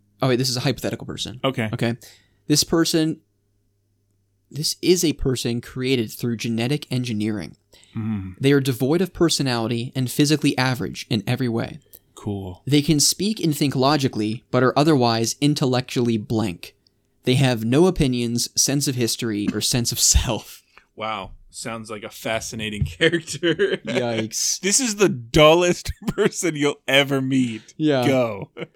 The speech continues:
Speaker 1: This person will do whatever you tell them to do and behave however you instruct them to behave. They are, in almost every aspect, or every respect, a robot. They have no name,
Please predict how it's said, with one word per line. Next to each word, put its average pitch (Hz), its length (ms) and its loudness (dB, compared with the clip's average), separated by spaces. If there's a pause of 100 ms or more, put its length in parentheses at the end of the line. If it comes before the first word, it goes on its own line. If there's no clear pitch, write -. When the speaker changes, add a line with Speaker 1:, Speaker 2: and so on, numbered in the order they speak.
(360)
Speaker 1:
This 165 260 4
person 214 360 -2
will 175 120 2
do 147 200 2
whatever 127 320 0
you 175 100 0
tell 127 220 0
them 117 220 -2
to 131 100 -4
do 107 480 -2
and 123 100 -2
behave 123 460 2
however 120 360 -2
you 117 120 0
instruct 120 380 -4
them 113 140 -4
to 104 60 -6
behave. 107 540 -4 (400)
They 160 180 4
are, 151 300 2
in 139 180 0
almost 127 320 0
every 135 300 0
aspect, 113 600 -4 (520)
or 131 120 2
every 147 240 2
respect, 120 600 0 (120)
a 123 80 2
robot. 127 480 2 (760)
They 131 140 2
have 123 160 2
no 135 180 4
name, 139 380 0